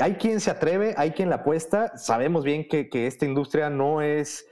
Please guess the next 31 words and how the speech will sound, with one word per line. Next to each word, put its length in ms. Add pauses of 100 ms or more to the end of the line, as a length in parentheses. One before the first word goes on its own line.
(320)
eh, 840
hacer 280
vino 180
no 140
es 100
algo 220
que 80
hagas 320
de 80
un 160
año 200
para 200
otro, 360
o 80
sea, 160
más 240
si 60
vas 140
a 60
plantar 260
un 100
viñedo, 440 (420)
pues 120
te 120
tienes 220
que 100
armar 340
de, 300
de, 180
de 220
paciencia, 840